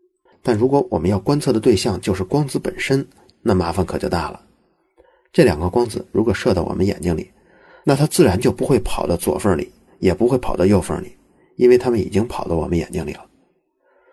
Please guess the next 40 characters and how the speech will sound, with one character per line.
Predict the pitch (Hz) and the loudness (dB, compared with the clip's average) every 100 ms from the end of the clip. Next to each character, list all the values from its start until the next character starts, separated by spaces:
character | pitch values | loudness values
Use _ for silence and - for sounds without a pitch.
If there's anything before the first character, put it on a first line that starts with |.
| _ _ | _ _
那 | 165 | 4
有 | 131 | 4
没 | 104 | 4
有 | 147 | 2
可 | - 80 | 2 -2
能 | - 92 - | -2 -2 -4
反 | - 82 | -8 -2
射 | 104 | 0
别 | - 90 | 2 2
的 | 127 | 2
光 | 104 101 | 0 -2
子 | - | -4
呢？ | - - _ _ _ _ _ | -10 -14 _ _ _ _ _
很 | - 69 | -12 -4
抱 | 87 76 | -2 -2
歉， | 87 - _ | -6 -10 _
不 | 87 | -4
能。 | 71 - _ _ _ _ _ _ _ _ _ - | -4 -12 _ _ _ _ _ _ _ _ _ 2
别 | 123 | 4
的 | 147 | 4
光 | 131 127 | 2 0
子 | - | 0
跟 | 110 | -2
它 | 120 | -2
长 | 117 - | -4 -8
得 | - | -8
一 | 76 87 | -2 0
样， | 92 - _ _ _ _ | 0 -6 _ _ _ _
我 | - | 2
们 | 101 | 4
要 | 156 | 4
探 | 151 - 127 | 2 0 2
测 | 107 | 2
的 | 87 | 0
光 | 92 92 | 2 0
子 | - - | -2 -2
没 | 90 | 0
有 | 143 90 | 2 2
能 | 73 | 0
力 | 85 - | -2 -2